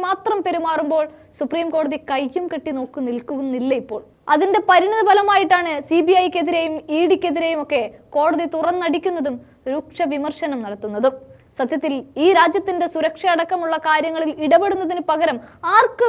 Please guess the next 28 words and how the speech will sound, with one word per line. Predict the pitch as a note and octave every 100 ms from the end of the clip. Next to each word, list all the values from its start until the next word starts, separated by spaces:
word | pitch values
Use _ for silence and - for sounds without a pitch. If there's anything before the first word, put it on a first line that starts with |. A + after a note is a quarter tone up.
| G4+
വേണ്ടിയാണ് | G4+ G#4+ G4 F#4 F4+
നിങ്ങൾ | E4+ E4 D#4
പണിയെടുക്കുന്നത് | D4+ E4 D#4 D#4+ D4 C#4+ C#4+ C4+ C#4
എന്ന് | C4+ D#4 D4
തന്നെയാണ് | D4+ C#4+ G#3 F#3+ _ -
സുപ്രീം | C4+ D#4 D4
കോടതി | C4 A#3 A3+ A3
ചോദിക്കുന്നത്. | G3+ G3+ G3+ G3+ B3 B3 - _ -
കണ്ണു | C4 C4+ C#4+ C4+
തുറക്കണം, | B3+ C4 C#4 B3 G3+ -
കണ്ണു | B3 B3 C4+
തുറന്നേ | B3+ C4 C#4 D4+ D4
പറ്റൂ. | C4 B3 C#4+ A#3 - _ -
ഒരു | C#4 F#4+
വിഭാഗത്തിന്റെ | F#4 E4+ F#4 G4 G4 F4+ E4+
നേർക്കു | D#4+ E4 D#4
മാത്രമല്ല, | D4+ D#4+ D#4+ B3 A3 G3 - - C4+
ഈ | D#4+
രാജ്യം | D#4+ C4+ E4 C#4+
മുഴുവനുമെന്നാണ് | C#4+ D4 G4+ G#4+ F#4+ D#4 C#4 B3 G#3+ -
സുപ്രീം | C4+ C#4+ C4+
കോടതി | B3+ B3+ A#3+ - A3+
അടിവരയിട്ട് | A#3+ D4 D4 A#3+ G3+ G3+
പറയുന്നത്. | G#3 G#3 G3+ G#3 A#3+ - _ _ F4
ഇത്തരത്തിൽ | F#4+ C5 G4 E4 D4+ - -
സുപ്രീം | E4+ G#4 A#4+ G#4+
കോടതി | G#4+ F#4+ G4+
രൂക്ഷ | G4